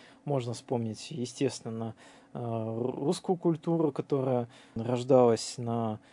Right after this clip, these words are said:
стыке с византийской, и какие интересные, э, с позволения сказать, гибриды появлялись, да? М, в этом нет ничего плохого, на самом деле. Э, мы живем на одной планете, и взаимопроникновения всегда будут. Но,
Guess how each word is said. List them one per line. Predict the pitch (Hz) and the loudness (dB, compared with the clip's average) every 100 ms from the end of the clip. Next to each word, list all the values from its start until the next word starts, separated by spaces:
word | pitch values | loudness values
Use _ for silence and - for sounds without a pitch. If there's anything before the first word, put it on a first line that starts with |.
| - - 143 | -20 -12 -10
стыке | - - 123 127 | -6 -4 -2 -4
с | - | -6
византийской, | 120 127 117 139 131 - 120 110 | -4 -2 -2 -2 -4 -2 -4 -2
и | 110 113 113 | -2 -4 -6
какие | - - 123 | -8 -4 -2
интересные, | 123 117 120 127 - 127 113 110 - - - | -2 -4 0 0 -2 -4 -4 -6 -10 -20 -12
э, | 107 | -10
с | - | -6
позволения | 147 120 123 123 | -2 0 2 0
сказать, | 110 - 113 117 | -2 -6 -2 0
гибриды | 117 139 139 135 120 | 0 0 0 0 -2
появлялись, | 120 120 110 113 113 110 104 | -2 -2 -2 2 2 2 -2
да? | 131 147 185 190 - - - _ _ | 0 2 2 -4 -18 -20 -20 _ _
М, | 143 107 107 117 | -12 -10 -6 2
в | |
этом | 165 202 214 | 2 4 0
нет | 196 | 0
ничего | 160 - 160 | -2 0 2
плохого, | 147 165 - 269 285 | 4 2 4 4 4
на | 170 | 0
самом | - 123 113 | -2 -6 -4
деле. | 113 117 113 | -2 0 4
Э, | 113 110 110 110 110 | 4 2 0 -2 -2
мы | 110 117 | -4 -4
живем | 117 120 123 120 | -2 -2 0 0
на | 117 | -2
одной | 117 123 | 0 -2
планете, | 120 131 139 240 247 143 | -2 0 2 0 -2 -4
и | |
взаимопроникновения | 123 131 123 117 123 120 - 131 135 117 | 0 0 0 -4 -4 -6 -4 -2 -2 -2
всегда | 101 - 156 214 | -6 2 6 6
будут. | 160 135 113 - - - - - - - | 4 0 0 -4 -16 -20 -20 -20 -20 -14
Но, | 127 120 113 107 | -8 -4 -4 -6